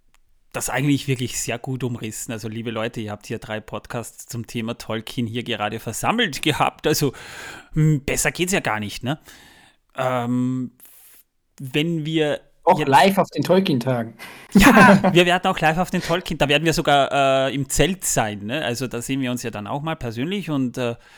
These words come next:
Speaker 1: ihr seht uns dann auch vereint. Also, äh, wenn ihr, wenn ihr, wenn ihr, wenn ihr noch keine Tickets habt, schaut, vielleicht be-, gibt's noch welche, ähm, kommt auf jeden Fall her.
Speaker 2: Ja.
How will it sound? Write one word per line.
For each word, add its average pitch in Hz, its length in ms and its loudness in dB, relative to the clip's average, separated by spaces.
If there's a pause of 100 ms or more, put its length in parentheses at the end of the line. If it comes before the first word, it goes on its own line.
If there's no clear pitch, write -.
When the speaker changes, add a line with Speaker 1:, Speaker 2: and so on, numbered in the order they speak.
(320)
Speaker 1:
ihr 127 100 -8
seht 131 160 -4
uns 131 160 -4
dann 120 140 -4
auch 113 160 -4
vereint. 135 580 -4
Also, 123 520 -6 (920)
äh, 113 340 -4
wenn 131 140 -2
ihr, 131 180 0
wenn 160 100 0
ihr, 180 100 -4
wenn 170 140 0
ihr, 156 160 -2
wenn 160 120 4
ihr 156 200 2
noch 135 260 -2
keine 135 300 -2
Tickets - 480 -6
habt, - 220 -6
schaut, 120 220 -2
vielleicht - 280 -6
be-, 135 80 -12
gibt's - 360 -8
noch 127 180 -6
welche, 127 580 -6
ähm, 117 640 -6
kommt 127 280 -4
auf 117 140 -8
jeden 117 160 -4
Fall 104 200 -8
her. 98 260 -14 (4000)
Speaker 2:
Ja. 151 220 -6